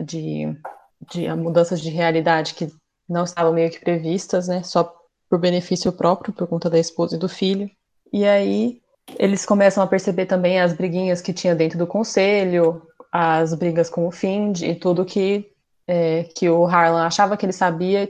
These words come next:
e não sabia, na verdade. Mas aí, basicamente, eles começam a pensar uma forma que teria como eles tentarem desfazer o que o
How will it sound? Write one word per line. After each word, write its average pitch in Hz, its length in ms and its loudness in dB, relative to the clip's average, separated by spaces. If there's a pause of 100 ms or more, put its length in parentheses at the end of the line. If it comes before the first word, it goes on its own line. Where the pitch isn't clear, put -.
e 190 120 -4
não 185 160 0
sabia, 175 380 -2
na 175 100 -2
verdade. 185 600 -4 (400)
Mas 214 240 4
aí, 208 280 6
basicamente, 214 560 0
eles 226 140 0
começam 196 440 0
a 185 60 -2
pensar 180 380 -2
uma 180 180 0
forma 190 680 2 (300)
que 202 460 0 (340)
teria 196 280 2
como 196 540 4
eles 190 440 0
tentarem 190 500 2
desfazer 202 800 2
o 196 80 -10
que 208 380 0
o 190 180 2